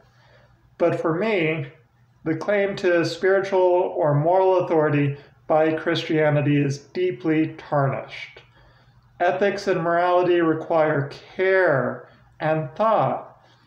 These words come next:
It's a difficult issue with a lot of nuance. And unfortunately, in my personal experience, many denominations of Christianity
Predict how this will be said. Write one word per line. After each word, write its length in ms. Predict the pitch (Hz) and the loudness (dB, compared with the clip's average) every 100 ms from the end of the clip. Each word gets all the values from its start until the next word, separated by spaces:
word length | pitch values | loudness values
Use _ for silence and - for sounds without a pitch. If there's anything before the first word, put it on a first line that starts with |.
| _ - | _ -4
It's 180 | 196 208 | -2 0
a 140 | 196 | -2
difficult 540 | 220 226 226 208 208 208 | 0 -2 0 0 2 2
issue 580 | 214 - 160 135 135 135 - _ - | 0 0 0 2 -2 -6 -12 _ -6
with 200 | 165 165 | -2 0
a 60 | 160 | 2
lot 440 | 160 170 180 180 | 4 4 4 2
of 140 | 156 | 2
nuance. 680 | 147 156 131 113 - - - - _ _ _ _ _ _ | 2 2 0 -2 -6 -14 -20 -20 _ _ _ _ _ _
And 380 | 160 165 165 160 | -2 0 2 2
unfortunately, 1080 | 156 151 202 208 - 165 156 147 147 151 139 - _ _ - | 0 0 0 0 -2 -4 -2 -2 -2 -2 -6 -12 _ _ -8
in 180 | 160 151 | -4 -2
my 320 | 156 170 170 | 2 2 2
personal 520 | 170 202 202 185 156 | 0 -2 -2 0 -2
experience, 720 | 147 - 147 143 143 139 - - - _ _ - | -2 -2 0 2 0 -4 -12 -20 -20 _ _ -6
many 360 | 160 196 208 | -2 0 0
denominations 1000 | 202 185 180 180 175 175 175 - 165 156 | 0 2 2 0 0 -2 -2 -2 -2 -2
of 160 | 151 139 | -2 -4
Christianity 920 | - 160 - 170 208 196 156 151 135 | -2 -4 -2 -2 0 0 0 -2 -6